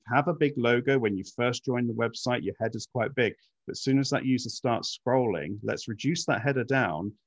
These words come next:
and make the logo just a bit smaller, but actually you still then get a lot of space on the screen. And through doing that, the user's still gonna be able to know exactly where they are. You're keeping your brand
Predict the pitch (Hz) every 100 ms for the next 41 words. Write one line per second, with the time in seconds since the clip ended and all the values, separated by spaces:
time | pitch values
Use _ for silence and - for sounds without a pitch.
0 | _ - 117 120 123 127 - 113 127 135
1 | 120 101 131 - 143 127 - - 120 135
2 | 127 69 98 117 _ - 123 127 131 -
3 | 104 98 107 - 127 110 110 104 104 85
4 | 101 107 - 101 - 104 90 - 90 90
5 | - - 90 73 95 - _ - 110 104
6 | 110 - 135 117 127 135 123 110 120 98
7 | - 110 98 123 123 107 90 - 123 107
8 | 107 104 107 101 - 107 95 87 110 -
9 | 107 101 95 101 123 98 - 117 - 101
10 | - 101 104 101